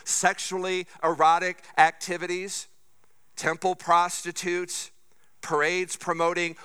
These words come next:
all kinds of sexual deviancies. Pretty much the same thing here in America, not to mention right here in River City yesterday. You'll see in the city of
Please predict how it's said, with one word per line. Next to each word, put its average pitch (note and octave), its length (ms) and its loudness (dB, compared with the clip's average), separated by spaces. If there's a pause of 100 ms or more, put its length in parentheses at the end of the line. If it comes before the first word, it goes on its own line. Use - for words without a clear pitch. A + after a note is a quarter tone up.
(100)
all E3+ 240 4
kinds E3+ 460 0
of D3 100 -4
sexual E3+ 580 -2
deviancies. F3+ 920 -6 (960)
Pretty E3+ 180 -2
much F3+ 220 -2
the E3+ 100 -10
same F3 300 -2
thing F#3 300 -4
here F3 240 -4
in F#3+ 80 -6
America, F3+ 420 -4
not D#3 240 0
to F3 100 -12
mention F3+ 480 -4 (220)
right D#3 220 2
here F3 340 -4 (160)
in D#3 140 -6
River F3 260 -2
City G3 480 -4 (140)
yesterday. E3 720 -4 (2750)
You'll F3 200 -2
see G#3 240 -2
in G3+ 100 -2
the E3+ 80 -4
city F#3+ 360 -2
of E3+ 140 -2